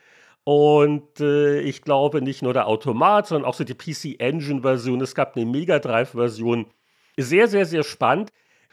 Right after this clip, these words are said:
Ja, wir verlinken das wie immer auf spieleveteran punkt de in den News. Da könnt ihr sehen, was noch alles neu aufgelegt wird. Die Definitive Edition vom, ähm, interaktiven,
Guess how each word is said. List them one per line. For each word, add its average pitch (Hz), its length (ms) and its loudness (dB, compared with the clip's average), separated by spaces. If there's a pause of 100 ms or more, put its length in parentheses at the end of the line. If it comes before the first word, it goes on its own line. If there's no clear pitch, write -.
(400)
Ja, 147 220 2
wir 208 160 4
verlinken 214 360 0
das 196 220 2
wie 175 80 2
immer 180 600 2
auf 160 200 -4
spieleveteran 156 760 -2
punkt 127 40 -10
de 127 260 -6
in 139 160 -6
den 123 180 -6
News. 139 520 -6 (460)
Da 147 120 -4
könnt 151 200 -4
ihr 131 60 0
sehen, 151 160 -4
was 127 160 -2
noch - 220 -4
alles 147 720 0
neu 139 260 0
aufgelegt 139 760 -6
wird. 139 300 -2
Die 135 140 -10
Definitive 208 760 0
Edition 170 440 -4
vom, 156 440 0 (520)
ähm, 147 500 4
interaktiven, 175 1120 -2